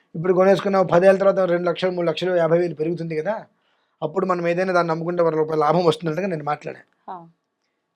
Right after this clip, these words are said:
Speaker 1: "అన్నయ్య గారు, ఏంటండి ఇక్కడ నీళ్ళు వస్తే పొంగిపోతుంది,
Speaker 2: Hmm.
Speaker 1: మురుగు, దోమలు, మనం కొనలేమండి ఇక్కడ, వేస్ట్ అండి" అన్నాడు. సరే అన్న, నేను యువతలకు వచ్చినటువంటి పది రోజులకి అతను కొనుక్కున్నాడు ఆ ఇల్లు.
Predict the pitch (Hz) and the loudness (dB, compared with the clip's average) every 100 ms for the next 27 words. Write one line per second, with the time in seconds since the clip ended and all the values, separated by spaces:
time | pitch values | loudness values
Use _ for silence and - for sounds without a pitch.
0 | _ 151 151 156 156 156 147 139 135 135 | _ -8 -4 0 0 0 -4 -8 -12 -12
1 | 135 135 127 123 _ _ _ _ _ - | -12 -12 -14 -18 _ _ _ _ _ -6
2 | 160 175 165 180 151 156 151 147 139 131 | 0 2 2 2 0 -2 -2 -6 -8 -14
3 | 156 _ - 190 165 180 156 151 - _ | -20 _ -18 -6 -2 -2 -2 -10 -12 _
4 | _ _ 151 165 175 160 143 - _ _ | _ _ 2 4 4 2 -2 -10 _ _
5 | 151 151 147 165 180 170 160 151 156 156 | -10 -8 -4 2 2 2 0 2 2 4
6 | 160 170 170 151 143 139 127 _ _ _ | 2 0 -4 -6 -12 -14 -20 _ _ _
7 | _ _ _ 180 180 175 139 160 _ _ | _ _ _ -12 -10 -10 -14 -20 _ _
8 | _ _ _ 165 175 170 165 180 175 170 | _ _ _ -4 2 2 2 0 -2 -2
9 | 170 165 170 160 156 165 175 160 151 143 | -4 -4 -2 0 2 2 0 -2 -2 -6
10 | 139 156 139 127 | -6 -6 -6 -10